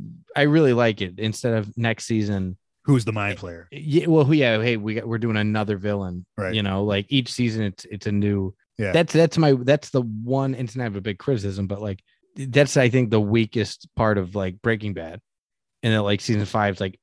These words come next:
Speaker 1: "Oh, we, <sighs> fuck, we gotta have a villain, and we kinda killed our big,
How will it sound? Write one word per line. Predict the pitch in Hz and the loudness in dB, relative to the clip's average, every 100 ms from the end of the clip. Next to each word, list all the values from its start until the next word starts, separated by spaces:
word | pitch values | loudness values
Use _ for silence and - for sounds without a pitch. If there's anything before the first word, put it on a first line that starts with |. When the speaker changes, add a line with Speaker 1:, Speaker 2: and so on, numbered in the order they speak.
| - | -4
Speaker 1:
"Oh, | 110 | 0
we, | 107 107 - _ _ _ | 0 -2 -8 _ _ _
<sighs> | 107 104 - | -14 -14 -12
fuck, | - 107 - | -6 -4 -2
we | 104 | -2
gotta | 101 98 | 0 0
have | 101 | -2
a | 92 | -2
villain, | 104 101 92 | -2 -2 -2
and | 92 | -4
we | 92 | -8
kinda | - 101 95 - _ _ _ | -6 -4 -4 -8 _ _ _
killed | - 113 101 | -2 0 0
our | 95 92 _ | -2 -4 _
big, | 107 95 | -4 -4